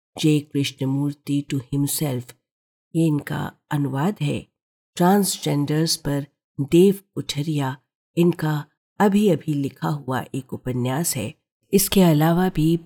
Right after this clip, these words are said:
बहुत सारी कृतियां और रचनाएं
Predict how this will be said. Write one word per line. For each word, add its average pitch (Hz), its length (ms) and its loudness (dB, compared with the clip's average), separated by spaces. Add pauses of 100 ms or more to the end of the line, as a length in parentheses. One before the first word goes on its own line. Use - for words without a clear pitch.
(100)
बहुत 160 440 0
सारी 156 480 -2
कृतियां 156 680 -4
और 139 480 -4
रचनाएं 135 720 -4